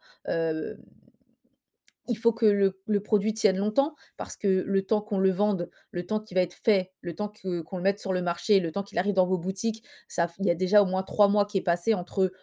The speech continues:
la conception, heu, l'arrivée en usine, le paquetage et le fait qu'on l'ait envoyé dans les différents magasins.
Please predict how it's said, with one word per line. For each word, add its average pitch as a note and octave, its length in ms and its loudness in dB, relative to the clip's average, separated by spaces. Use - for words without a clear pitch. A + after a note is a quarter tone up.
la F#3+ 200 2
conception, A3 720 -2
heu, D#3 520 0
l'arrivée F#3 420 0
en F#3+ 180 2
usine, G3+ 500 2
le F3+ 140 0
paquetage G3+ 540 4
et - 80 -4
le F3+ 80 -2
fait G3 160 -6
qu'on G3 100 -6
l'ait F3 120 -2
envoyé F3+ 260 0
dans F3 100 -2
les E3+ 120 -4
différents F3 580 -4
magasins. F3 520 0